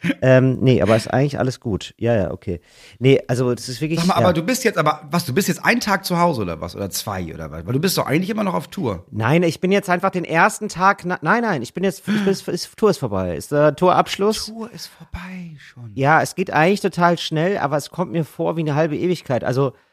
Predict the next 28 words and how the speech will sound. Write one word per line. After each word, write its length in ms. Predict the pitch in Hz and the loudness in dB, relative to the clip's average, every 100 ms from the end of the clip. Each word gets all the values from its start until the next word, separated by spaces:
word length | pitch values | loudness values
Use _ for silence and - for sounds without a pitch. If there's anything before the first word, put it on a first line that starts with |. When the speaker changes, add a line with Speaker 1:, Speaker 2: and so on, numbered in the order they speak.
| _ _ | _ _
Speaker 1:
wir 160 | 127 135 | 0 6
waren 180 | 165 185 | 6 6
zwei 300 | - 175 190 | 4 6 6
Wochen 240 | 202 185 | 2 0
auf 140 | 151 | -2
Tour, 220 | - - 180 | -2 -2 0
nicht 180 | 190 - | 0 0
mal 120 | 170 | 2
ganz 340 | 151 185 - | 4 2 -6
zwei 280 | - 147 147 | -4 0 0
Wochen. 420 | 127 - 98 143 - _ _ _ _ | 0 -4 -8 -8 -14 _ _ _ _
Also 140 | - 120 | -4 4
wir 60 | |
waren 80 | 139 | 4
Speaker 2:
Mhm. 40 | 139 | 4
Speaker 1:
zwölf 300 | 139 175 196 | 2 2 4
Tage 260 | 170 170 | 2 4
auf 180 | 143 139 | 4 0
Tour, 240 | - 185 190 | 0 2 4
darin 260 | 156 151 | 4 4
haben 140 | 147 147 | 4 4
wir 100 | 143 | 0
zehn 280 | - 170 170 | 2 2 2
Termine 340 | 151 151 156 | 2 4 2
gespielt 600 | 117 - 120 127 175 - _ _ _ _ _ _ | 0 -4 -2 0 -2 -6 _ _ _ _ _ _
und, 500 | 131 139 147 - - | 4 6 4 0 -6
oder 260 | 117 120 110 | -2 2 2
elf. 340 | 101 143 160 | 4 2 0